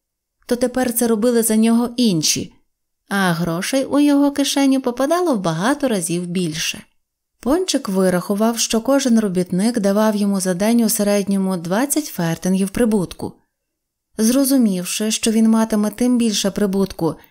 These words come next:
чим більше буде у нього робітників, Пончик найняв вісімнадцять робітників і хотів ще більше найняти, але трухлявий сарайчик не міг умістити великої кількості коротунчиків.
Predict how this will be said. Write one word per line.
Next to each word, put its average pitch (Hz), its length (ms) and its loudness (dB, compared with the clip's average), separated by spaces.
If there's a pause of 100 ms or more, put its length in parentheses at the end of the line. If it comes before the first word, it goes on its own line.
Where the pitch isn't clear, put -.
(200)
чим 254 240 2
більше 214 340 0
буде 190 240 0
у 185 100 0
нього 175 300 0
робітників, 165 800 -4 (600)
Пончик 311 400 0
найняв 220 500 2
вісімнадцять 196 880 0
робітників 165 800 -4 (440)
і 247 60 -4
хотів 277 320 -2
ще - 240 0
більше 220 340 0
найняти, 185 640 0 (460)
але 226 300 2
трухлявий 226 600 0
сарайчик 240 720 0
не 302 160 6
міг 226 320 2
умістити 254 520 2
великої 190 500 0
кількості 180 540 -6
коротунчиків. 226 880 -4